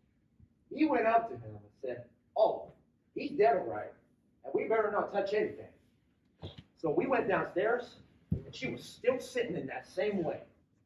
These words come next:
"Has anybody been notified?" I asked. "No," she says. "Who did this, Miss Wright?" said Harry. "He said it's business." And she stopped cleaning up her apron. "I don't know," she says. "You don't know?" says Harry. "Yes," says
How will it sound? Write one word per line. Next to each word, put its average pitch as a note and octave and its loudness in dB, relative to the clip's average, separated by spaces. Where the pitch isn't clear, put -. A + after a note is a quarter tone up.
"Has G#3 0
anybody G3 2
been E3 0
notified?" G#3 2
I G#3 0
asked. A3+ -4
"No," - 2
she - -20
says. - -16
"Who B3+ 0
did E4+ 2
this, E3+ 0
Miss D#3 -2
Wright?" D#3 2
said D3 -4
Harry. C#3+ -2
"He - -8
said - 0
it's - -10
business." - 0
And - -20
she G#3 -8
stopped - -8
cleaning G3+ -4
up F#3+ -4
her B2 -4
apron. - -10
"I G3+ 4
don't G#2+ 0
know," A#2 -6
she G#2+ -18
says. G2+ -10
"You B2+ -6
don't D#3+ 2
know?" E3 2
says G3+ -2
Harry. A3 -2
"Yes," - 2
says - -6